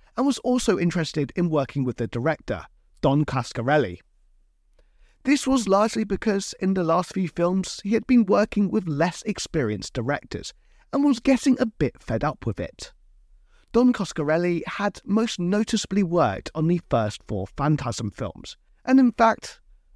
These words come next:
much of the crew who worked on the Phantasm series also worked on this film. Bubba Ho-Tep was actually based on a novella of the same name written by Joe R Lansdale, and in fact, at one part in the film,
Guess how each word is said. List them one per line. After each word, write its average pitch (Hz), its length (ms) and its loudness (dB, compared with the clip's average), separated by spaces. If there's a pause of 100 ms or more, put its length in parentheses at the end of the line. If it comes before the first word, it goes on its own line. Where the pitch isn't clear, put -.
much 247 260 0
of 254 80 -4
the 220 100 -2
crew 196 280 -4
who 180 140 -2
worked 151 360 2
on 139 140 2
the 127 140 0
Phantasm 135 680 -4
series 143 560 -2 (300)
also 180 340 0
worked 131 380 -2
on 139 160 -2
this - 320 -6
film. 123 380 -2 (680)
Bubba 277 320 0
Ho-Tep - 640 -4
was 143 280 -2
actually 196 360 -2
based 139 480 -2
on 139 140 -2
a 135 80 2
novella 131 540 2
of 107 140 -8
the 139 100 -2
same 107 340 0
name 107 420 0 (120)
written 160 280 -2
by 151 140 0
Joe 127 420 -2
R 101 220 -6
Lansdale, 107 800 -2 (420)
and 254 140 2
in 240 140 4
fact, - 420 -2
at - 160 -4
one 214 200 2
part 185 280 -4
in 170 80 -2
the 156 80 -4
film, 175 400 -4